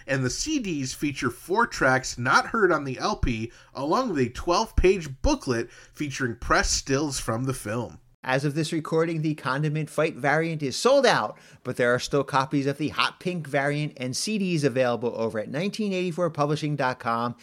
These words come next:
Speaker 2: and rusted wave dot com.
Speaker 1: Oh man, once I learned that Weird Al's image was gonna be on the back cover, I knew I had to purchase a copy of each of these for my collection.
Speaker 2: Yeah, once I learned that track number twenty-four was titled,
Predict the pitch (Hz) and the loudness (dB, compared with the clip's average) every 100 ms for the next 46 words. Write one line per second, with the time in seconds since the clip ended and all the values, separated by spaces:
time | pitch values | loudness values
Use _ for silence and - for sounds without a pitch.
0 | - - 101 98 120 143 - 135 117 120 | -18 -10 -10 0 2 2 0 -2 0 0
1 | 120 104 - 104 - - 67 - - - | -2 -4 -4 -4 -6 -12 -12 -14 -20 -20
2 | _ _ 156 151 135 127 147 135 117 113 | _ _ 4 6 6 6 6 6 2 2
3 | 180 226 262 240 214 202 196 170 147 143 | 4 8 8 8 8 6 8 6 6 6
4 | 160 208 180 151 160 170 - 156 156 139 | 8 8 8 6 8 6 4 2 2 2
5 | 131 123 143 135 139 131 117 131 139 - | -2 -2 0 2 4 2 2 2 2 0
6 | 135 127 131 127 - - 214 214 196 330 | 0 4 2 2 -4 8 12 12 10 6
7 | 415 359 - 196 202 185 - 269 269 262 | 10 12 12 12 10 10 8 6 4 2
8 | 233 - 214 240 220 190 - 311 349 - | 0 2 4 4 4 2 2 4 6 4
9 | 160 131 123 - 151 165 170 156 135 160 | 2 -2 -4 -6 0 0 0 -2 0 -2
10 | - 98 - _ _ - 123 139 160 170 | -6 -14 -16 _ _ 0 2 2 4 6
11 | 156 165 175 165 156 151 165 160 165 151 | 6 4 4 4 2 2 2 2 2 0
12 | 151 147 165 165 156 165 151 143 139 - | 0 0 0 0 0 2 4 4 2 0
13 | 143 143 147 143 | 2 4 4 2